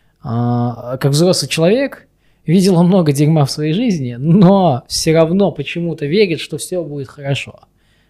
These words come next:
Обычно это вообще не так работает. И её же задача как управляющего, она же всё-таки управляющая, если она сделала фонд,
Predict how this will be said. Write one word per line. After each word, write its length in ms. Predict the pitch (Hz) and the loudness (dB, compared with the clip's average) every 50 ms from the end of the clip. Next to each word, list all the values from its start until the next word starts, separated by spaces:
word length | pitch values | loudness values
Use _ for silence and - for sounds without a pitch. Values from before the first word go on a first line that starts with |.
| _ _ | _ _
Обычно 400 | - 160 151 170 185 - - 170 | -4 -2 0 2 0 0 0 -2
это 140 | 156 143 147 | -2 0 -2
вообще 280 | 147 151 - - 156 147 | -2 -2 -4 -4 -4 -2
не 100 | 139 127 | -2 -2
так 220 | 135 123 120 - | -4 -6 -4 -6
работает. 560 | 127 123 120 101 90 - - - - - _ _ _ _ _ _ _ _ | -6 -6 -6 -8 -10 -10 -16 -20 -20 -20 _ _ _ _ _ _ _ _
И 80 | - 117 | -6 -4
её 480 | 117 117 123 123 127 131 139 160 160 147 | -4 -2 -2 -2 -2 0 4 6 6 6
же 80 | 127 127 | 6 4
задача 640 | 143 156 147 156 143 - - 127 123 117 107 - - _ _ _ _ _ | 2 2 4 4 2 2 2 2 2 2 0 -4 -8 _ _ _ _ _
как 200 | - 139 - - | -2 0 0 2
управляющего, 1040 | 127 - 139 143 143 160 220 262 254 220 180 147 123 - - 120 107 98 - - - _ _ _ | 2 2 2 4 4 4 4 4 4 4 4 2 2 -2 -6 -8 -10 -10 -14 -18 -20 _ _ _
она 260 | _ 127 123 139 143 127 | _ 0 2 2 4 2
же 100 | 123 127 | 2 0
всё-таки 440 | - - 170 151 - - 107 - | -2 -2 -2 -2 -4 -4 -4 -4
управляющая, 640 | 123 113 117 135 160 220 277 294 233 165 - - 120 | -4 -2 -2 -2 2 4 6 6 6 4 2 0 -2
если 160 | 110 - 131 | -2 -4 -4
она 140 | 127 127 127 | -6 -6 -6
сделала 380 | 123 127 135 127 120 120 123 | -6 -6 -8 -8 -8 -8 -12
фонд, 440 | 117 - - 269 294 311 285 - - | -12 -6 -4 -2 -2 -2 -4 -6 -10